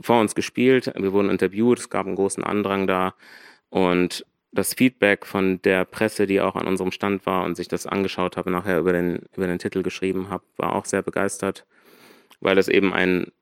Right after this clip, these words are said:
ein sehr einzigartiger, äh, einzigartiges Konzept war, was, was, ähm, was man bis jetzt auch so nicht gesehen hat.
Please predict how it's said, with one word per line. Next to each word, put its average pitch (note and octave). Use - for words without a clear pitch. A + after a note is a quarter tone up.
ein F#2
sehr F#2
einzigartiger, F#2
äh, -
einzigartiges F#2+
Konzept -
war, G#2+
was, -
was, -
ähm, F#2
was G2+
man F#2+
bis F2+
jetzt F#2+
auch F#2
so F#2+
nicht F#2
gesehen A2+
hat. -